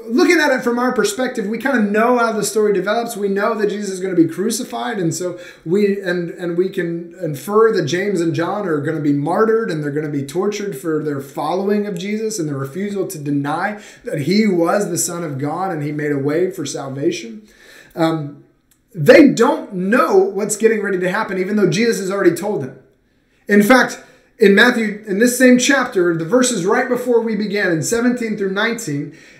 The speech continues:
and as Jesus was going up to Jerusalem, he took the twelve disciples aside, and on the way he said to them, "See, we are going up to Jerusalem, and the Son of Man will be delivered over to the scribes, the chief priests and the scribes,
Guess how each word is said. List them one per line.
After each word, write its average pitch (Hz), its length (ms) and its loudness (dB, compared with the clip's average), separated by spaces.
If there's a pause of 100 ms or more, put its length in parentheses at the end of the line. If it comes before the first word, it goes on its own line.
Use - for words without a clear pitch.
and 196 160 2
as 196 280 4
Jesus 240 340 4
was 214 200 -2
going 247 380 4
up 262 200 -4
to 226 80 -2
Jerusalem, 214 520 2
he 202 60 6
took 269 220 -2
the 247 120 -10
twelve 247 240 -2
disciples 226 400 -4
aside, 233 360 -2
and 202 80 4
on 254 200 4
the 240 80 6
way 254 180 4
he 226 80 0
said 269 220 2
to 233 80 2
them, 170 180 -2 (180)
"See, - 520 8
we 330 120 6
are 339 120 6
going 311 420 8
up 330 160 2
to 320 100 2
Jerusalem, 277 560 4
and 226 120 0
the 214 40 2
Son 339 300 2
of 311 100 2
Man 311 320 6
will 233 120 6
be 247 100 6
delivered 254 380 6
over 302 320 6
to 269 80 4
the 247 100 4
scribes, 240 640 -2 (260)
the 190 140 4
chief 294 340 4
priests 262 320 2
and 220 100 2
the 202 60 4
scribes, 240 580 0